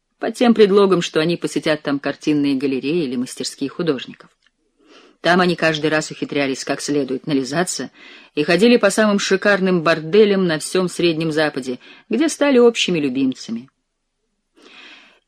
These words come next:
И собирался ли хоть один из них выдавать их общий секрет, что учить моего папашу писать маслом или рисовать было бесполезно? Кто мог бы поймать их с поличным?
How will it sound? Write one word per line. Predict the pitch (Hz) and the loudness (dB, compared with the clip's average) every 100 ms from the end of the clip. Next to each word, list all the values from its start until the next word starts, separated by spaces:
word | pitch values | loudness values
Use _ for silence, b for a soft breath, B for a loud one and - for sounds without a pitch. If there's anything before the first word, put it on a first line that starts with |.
| - | 0
И | 202 | 2
собирался | 214 - 214 233 294 285 - 254 | 4 4 6 8 6 4 0 0
ли | 247 | 0
хоть | 247 233 | 0 2
один | 226 226 277 254 | 2 2 2 2
из | 226 | 4
них | 233 233 220 | 4 4 0
выдавать | 202 208 233 226 | 0 2 0 0
их | 226 214 | -2 0
общий | 208 - 190 | 0 -2 -6
секрет, | - 180 170 165 147 | -4 -2 0 0 0
что | - 143 | -4 -4
учить | 139 160 165 - 233 220 - | -2 -4 -4 -2 -2 -2 -4
моего | 135 131 147 147 | -4 -2 -2 0
папашу | 147 - 180 - 151 | -2 -2 -2 -4 -6
писать | 151 - 160 - | -6 -4 -4 -4
маслом | 165 175 147 - 110 107 - - | -4 -2 -2 -6 -10 -10 -12 -12
или | 120 123 | -10 -8
рисовать | 139 143 156 190 269 220 - - _ _ _ _ | -8 -6 -4 -4 -4 -10 -18 -20 _ _ _ _
было | - 139 233 208 | -8 -4 -2 -2
бесполезно? | 202 226 - 220 220 185 - - _ _ _ _ _ _ _ _ _ _ _ _ _ _ _ _ | -2 -2 -4 -6 -6 -10 -16 -20 _ _ _ _ _ _ _ _ _ _ _ _ _ _ _ _
Кто | - 175 170 | -2 0 2
мог | 185 175 | 2 0
бы | 185 | 0
поймать | 196 196 196 214 | 0 2 0 -2
их | 202 | -4
с | |
поличным? | - 240 240 - - - | -2 -4 -4 -8 -12 -14